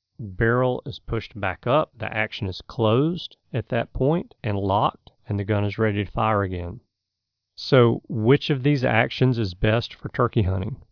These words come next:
Well, I'm gonna go out on a limb and say, even though there have been a bunch of turkeys killed with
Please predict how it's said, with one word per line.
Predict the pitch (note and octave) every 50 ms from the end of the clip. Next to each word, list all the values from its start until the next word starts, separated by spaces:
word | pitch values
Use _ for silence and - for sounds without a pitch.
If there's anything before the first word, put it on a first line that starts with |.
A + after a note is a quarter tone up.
| _ _ _ -
Well, | A#2+ G2+ G#2 A2 A2+ A#2 A2+ A2+ A2+ A2+ A2 - - - _ _ -
I'm | A#2 A2 A2+ A2+ A2 G#2
gonna | G#2 A#2 B2 C#3+ D3
go | C3+ C#3+ C#3+
out | C#3+ C#3+ D3 C#3+
on | C#3+ C#3+
a | C#3+ C#3+
limb | C3+ C3 C3 C3 C3 C3+ C3+
and | C3+ B2+
say, | - - - - B2 A#2 A#2 A2+ A2+ A2+ A2+ A2 G#2+ - _ _ _ _ _
even | - A2+ G2+ G2+ G2+ A2+ A2+
though | A#2 A#2+ B2+ B2
there | A#2 B2 A#2+ A#2+ A#2+
have | A2 G#2+
been | A2 A#2 A2+
a | A2+ A#2 A2+
bunch | G2+ F#2+ G#2 G2 G2 G2+ G2+ G#2 G#2 G#2+ - -
of | A2+ -
turkeys | - C#3 C3+ B2+ - C3+ B2 -
killed | - - C3 B2 A#2+ A#2+ A#2+ G#2+
with | G2+ A2 G#2